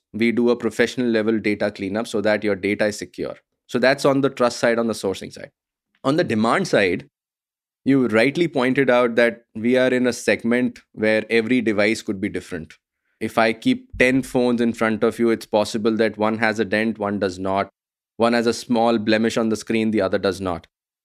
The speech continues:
And it's very difficult to solve for it from a very digital perspective. So our focus has been for the last five years to build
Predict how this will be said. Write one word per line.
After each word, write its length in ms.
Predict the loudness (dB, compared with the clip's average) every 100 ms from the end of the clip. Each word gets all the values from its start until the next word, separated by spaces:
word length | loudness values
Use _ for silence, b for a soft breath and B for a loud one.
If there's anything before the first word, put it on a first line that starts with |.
| _ _ _ _
And 140 | 0 2
it's 100 | 2
very 180 | 2
difficult 640 | 2 -2 0 2 2 0 -12 _
to 80 | -6
solve 380 | 0 2 2 0
for 240 | 0 2
it 180 | 2 0
from 220 | -2 0
a 60 | 2
very 180 | 0 0
digital 440 | -2 -4 -4 -6
perspective. 640 | -6 -10 -10 -12 -14 -18 _ _ -2
So 460 | 2 4 2 -2 _
our 140 | 2 2
focus 880 | -2 0 0 2 0 0 -2 -12 -4
has 240 | 0 0 0
been 240 | 0 2
for 100 | 0
the 100 | 2
last 280 | 2 2 0
five 260 | -2 -2
years 360 | -2 -2 -4 -10 _ _ _ _ -4
to 80 |
build 460 | 0 2 4 2